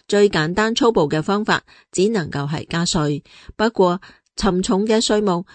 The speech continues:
會導致原本就脆弱嘅經濟更加凋零，而更多嘅企業倒閉，社會變得更加不穩。於是政府就需要龐大嘅維穩經費，財政收入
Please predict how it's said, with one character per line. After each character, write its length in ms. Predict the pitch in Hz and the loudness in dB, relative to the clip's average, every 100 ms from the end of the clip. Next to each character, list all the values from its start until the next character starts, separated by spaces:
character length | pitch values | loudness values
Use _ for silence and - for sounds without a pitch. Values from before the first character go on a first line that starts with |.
| _ | _
會 160 | - 202 | 2 2
導 240 | 214 175 | 4 2
致 240 | 170 196 190 | 2 0 2
原 240 | 156 147 135 | 0 0 -2
本 220 | 156 175 | -2 -2
就 280 | 175 151 147 | -2 -4 -6
脆 400 | - 185 165 165 | 0 2 2 2
弱 180 | 143 - | -2 -4
嘅 140 | 139 - | -6 -4
經 240 | 180 185 190 | -2 -2 -2
濟 320 | 160 143 - - _ | -2 -2 -4 -12 _
更 280 | 170 147 143 | -4 -4 -4
加 180 | 165 165 | -4 -2
凋 220 | 170 160 | -2 -2
零， 160 | 151 - - - _ - | -4 -8 -20 -20 _ -4
而 140 | 160 | 0
更 180 | 185 190 | 2 2
多 160 | 233 240 | 0 0
嘅 140 | 190 | 0
企 140 | 190 | 2
業 180 | 160 156 - | 0 0 0
倒 180 | 139 175 | -2 0
閉， 240 | 175 143 - | -2 -4 -6
社 280 | - 135 | -4 -2
會 140 | 135 143 | 0 -2
變 300 | 156 139 139 | 0 -2 -2
得 120 | 160 - | -6 -4
更 240 | 156 143 143 | -4 -4 -2
加 160 | 165 | -2
不 100 | 165 | -2
穩。 380 | 165 147 151 202 - - - | -2 -2 -4 -4 -10 -20 -10
於 140 | - 269 | -2 2
是 200 | - 175 | 4 2
政 200 | 180 185 | 2 0
府 180 | 170 196 | -2 0
就 180 | 180 | 0
需 260 | 175 247 247 | 0 -2 2
要 120 | 196 | 2
龐 340 | - 170 147 147 | 2 -4 -4 -2
大 140 | 160 | -2
嘅 220 | 156 170 - | 0 -2 -2
維 220 | 151 143 | -2 -2
穩 280 | 147 147 160 | -2 -4 -2
經 180 | 202 214 | -2 0
費， 320 | 190 175 180 - - | 0 0 -4 -12 -20
財 220 | - 165 143 | -6 -4 -2
政 180 | 160 | -2
收 200 | 165 208 | -2 0
入 80 | 202 | 0